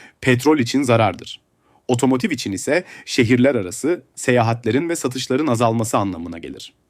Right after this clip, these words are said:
Bu etkenler bir araya gelince Amerika'yı kurabileceği gelecekten uzaklaştırdı. Saatte altı yüz kilometre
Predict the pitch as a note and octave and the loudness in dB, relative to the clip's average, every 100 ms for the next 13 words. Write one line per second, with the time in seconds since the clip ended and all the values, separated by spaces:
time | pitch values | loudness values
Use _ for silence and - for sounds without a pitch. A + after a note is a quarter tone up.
0 | _ _ D3+ A#3+ A3 - D3+ B2 A2 G#2 | _ _ 4 4 4 2 2 2 0 0
1 | E3 C#3 G2+ F2+ G2+ A#2+ C#2 B1+ - _ | 2 2 0 -2 -2 -2 -4 -10 -16 _
2 | _ - A2+ C3 - C3 A2+ A2 G#2+ G#2 | _ -2 2 4 4 2 0 -2 -4 -2
3 | G2 G2 F#2+ G2 G2 G2+ - C#3 A#2+ A2 | -4 -4 -4 -4 -4 -6 -4 -4 -2 -4
4 | G#2 F#2 - E2 - _ _ _ - - | -6 -10 -12 -14 -16 _ _ _ -20 -20
5 | - - G#2+ G#2 G#2 G2 - G#2+ G#2 - | -6 0 0 0 -6 -6 0 0 0 0
6 | F3 - - G#2 F#2+ - F2+ | -2 0 0 0 -2 -6 -8